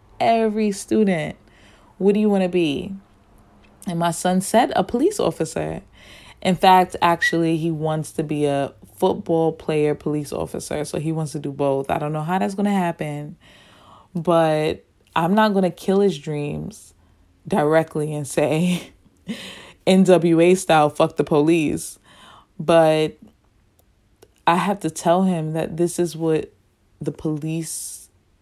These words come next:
officer in uniform and badge are representing right now. Brutality, racism, discrimination, murder.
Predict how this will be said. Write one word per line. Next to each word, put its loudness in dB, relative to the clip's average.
officer -2
in -8
uniform -4
and -4
badge -2
are -4
representing -6
right -10
now. -10
Brutality, -4
racism, -4
discrimination, -8
murder. -2